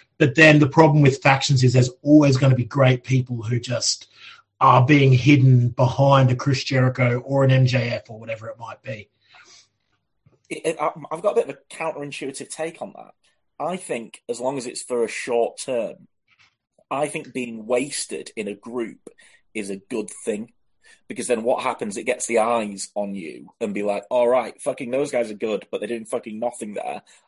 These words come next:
Speaker 2: I wanna see them do something." And then when you get the payoff of them moving out of the group, the fans are more behind them because of the you could argue, say, because of the bad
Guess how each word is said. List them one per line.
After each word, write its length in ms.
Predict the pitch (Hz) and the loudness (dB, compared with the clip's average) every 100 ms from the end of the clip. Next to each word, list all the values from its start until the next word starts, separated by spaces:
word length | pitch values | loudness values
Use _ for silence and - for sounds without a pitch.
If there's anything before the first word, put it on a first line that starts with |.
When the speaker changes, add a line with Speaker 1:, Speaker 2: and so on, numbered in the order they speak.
| - | -4
Speaker 2:
I 100 | 120 | -2
wanna 200 | 113 107 | -2 -4
see 240 | 135 120 | -4 -4
them 140 | 107 | -6
do 180 | 104 117 | -6 -6
something." 460 | 110 113 104 65 85 | -6 -10 -10 -12 -10
And 140 | 123 117 | -8 -4
then 200 | 117 113 | -4 -6
when 560 | 117 127 147 135 104 98 _ _ | -8 -4 -2 -4 -8 -16 _ _
you 100 | - | -6
get 160 | 104 - | -4 -4
the 80 | - | -6
payoff 340 | - 113 98 | -2 0 0
of 100 | 110 | -4
them 180 | 104 107 | -4 -4
moving 280 | 110 104 113 | -6 -6 -4
out 220 | 135 - | -4 -4
of 100 | 120 | -6
the 60 | 107 | -8
group, 400 | 110 101 98 _ _ _ | -8 -10 -10 _ _ _
the 80 | 117 | -10
fans 380 | - 120 113 107 | -4 -4 -2 -4
are 60 | 107 | -4
more 480 | 107 113 120 110 | -6 -2 0 2
behind 420 | 104 113 120 131 147 | 0 -2 -4 -4 -8
them 140 | 151 _ | -10 _
because 320 | 117 123 - | -8 -6 -6
of 140 | 110 98 | -8 -6
the 240 | 107 104 _ _ _ _ | -6 -8 _ _ _ _
you 180 | - 147 | -12 -6
could 160 | - | -4
argue, 280 | 131 131 139 | -2 -2 -4
say, 260 | - 120 117 | -2 -2 -2
because 340 | 113 - 117 | -4 -8 -8
of 100 | 113 | -6
the 80 | 113 | -4
bad 220 | 110 104 | -4 -4